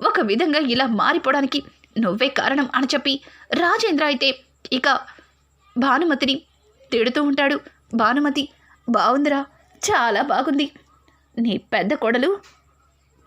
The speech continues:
దేవత, మహారాణి, మేం మాత్రం దెయ్యాలం, రాక్షసులం, అంతే కదా?" అని అంటుంటే, "ఒసే ముసలి, ఇంకొక్క మాట వదిలి గురించి తప్పుగా మాట్లాడావంటే చంపేస్తాను. అమ్మా, ఇట్లాంటి వాళ్ళు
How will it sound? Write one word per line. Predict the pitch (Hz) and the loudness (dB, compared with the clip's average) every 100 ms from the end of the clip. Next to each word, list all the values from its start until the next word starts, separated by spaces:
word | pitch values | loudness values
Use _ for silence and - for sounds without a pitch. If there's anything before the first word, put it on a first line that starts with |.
| - - _ _ - - _ _ | -20 -20 _ _ -20 -20 _ _
దేవత, | 226 214 240 277 269 339 - - - - | -2 0 0 0 -2 -4 -10 -20 -14 -4
మహారాణి, | 240 196 277 294 277 277 - _ _ - | 0 2 2 2 2 0 -4 _ _ -2
మేం | 247 208 285 | 0 2 2
మాత్రం | 254 214 330 339 - - - | 0 0 -2 -4 -14 -14 -2
దెయ్యాలం, | 220 214 247 302 269 294 | 2 2 2 2 2 2
రాక్షసులం, | 196 262 294 - 294 - - _ - | 2 0 0 0 -2 -6 -14 _ -2
అంతే | 247 311 | 0 0
కదా?" | 294 247 311 - - | 0 0 -2 -6 -2
అని | 349 330 311 269 | 0 2 0 0
అంటుంటే, | 254 294 294 - - - - | 0 0 0 -2 -10 -8 -4
"ఒసే | 240 277 | 0 2
ముసలి, | 262 226 262 277 277 - - - | 0 0 0 0 -4 -16 -12 -4
ఇంకొక్క | 214 202 208 - 269 | -4 -2 -4 -2 0
మాట | 254 247 | 2 2
వదిలి | 311 196 254 285 | 0 0 0 0
గురించి | 269 269 247 277 - _ - | 0 0 -2 -8 -20 _ -4
తప్పుగా | 165 - 285 277 | -2 0 -2 0
మాట్లాడావంటే | 262 247 285 277 254 269 330 - - | 0 0 0 0 0 -2 -4 -8 -20
చంపేస్తాను. | _ - 359 453 254 - 269 294 277 _ _ _ | _ -2 0 0 -2 0 0 0 -4 _ _ _
అమ్మా, | 247 233 269 - - - - 247 | -2 0 0 -4 -18 -12 -4 -4
ఇట్లాంటి | 240 349 294 277 | 0 0 0 0
వాళ్ళు | 233 269 | 0 0